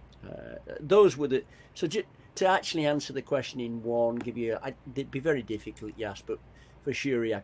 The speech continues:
quality, he was immense presence. He knew what he, he knew what he wanted, and he presented it in such an articulate and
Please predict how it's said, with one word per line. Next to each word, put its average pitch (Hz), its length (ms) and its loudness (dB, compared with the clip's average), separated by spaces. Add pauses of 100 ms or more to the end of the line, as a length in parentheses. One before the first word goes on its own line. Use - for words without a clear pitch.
(120)
quality, 120 760 -2
he 107 60 -4
was 101 120 -6
immense 113 640 -4
presence. 107 760 -6 (680)
He 117 120 -8
knew 131 300 0
what 131 160 0
he, 123 200 -2
he 120 140 -4
knew 127 320 0
what 127 180 2
he 123 80 2
wanted, 120 600 0
and 110 120 -4
he 107 80 -6
presented 120 600 -8
it 117 120 -4
in 110 60 -20
such - 400 -8
an 113 80 -10
articulate 113 920 -6
and 107 400 -8